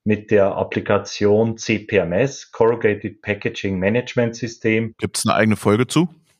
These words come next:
Speaker 1: Und für diese Applikation, sag ich mal, was wir heute eben auch besprechen, haben wir nach einer verbesserten, einer automatischen Tourenplanung gesucht und darüber wollen wir heute auch noch mehr sprechen.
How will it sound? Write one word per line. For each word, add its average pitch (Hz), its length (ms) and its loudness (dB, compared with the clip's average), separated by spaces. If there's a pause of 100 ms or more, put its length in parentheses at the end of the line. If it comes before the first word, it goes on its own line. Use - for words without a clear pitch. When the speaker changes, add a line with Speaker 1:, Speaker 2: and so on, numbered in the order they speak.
(140)
Speaker 1:
Und 101 400 0
für 107 240 2
diese 120 540 2
Applikation, 117 840 2
sag 107 240 0
ich 101 220 -8
mal, 101 360 2 (420)
was - 280 -4
wir 101 160 2
heute 104 260 2
eben 98 160 0
auch 92 120 4
besprechen, 107 600 0
haben 98 220 2
wir 101 100 2
nach 98 220 2
einer 95 220 2
verbesserten, 107 960 0 (220)
einer 90 480 0 (240)
automatischen 104 840 0
Tourenplanung 92 720 0
gesucht 123 600 -4
und 92 280 -6
darüber 101 340 2
wollen 95 240 2
wir 95 160 2
heute 90 220 2
auch 87 80 0
noch 87 320 -4
mehr 87 200 -6
sprechen. - 500 -4